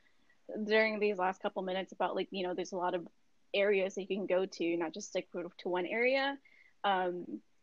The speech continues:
and then the summer I did, I, the, one summer I did a, like, shadowing internship where I got to shadow, like, a lot of medical, like, doctors and a lot of surgeons and stuff like that, and that totally changed my perspective to being in med-,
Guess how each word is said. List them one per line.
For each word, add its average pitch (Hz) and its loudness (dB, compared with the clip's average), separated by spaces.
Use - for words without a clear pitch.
and 214 0
then 202 4
the 226 2
summer 226 4
I 196 4
did, 196 0
I, 214 2
the, 214 0
one 226 0
summer 214 2
I 202 6
did 196 0
a, 190 4
like, 175 0
shadowing 196 2
internship 226 -2
where 185 0
I 180 2
got 185 0
to 196 -12
shadow, 170 -2
like, 185 0
a 185 -4
lot 180 2
of 170 -6
medical, 190 0
like, 202 -2
doctors 226 4
and 196 -2
a 185 -2
lot 170 2
of 185 -4
surgeons 262 2
and 254 -6
stuff 254 -4
like 247 -2
that, 240 6
and 208 4
that 190 2
totally 185 2
changed 175 -12
my - -8
perspective - -10
to 151 -8
being 147 -4
in - -14
med-, 139 -2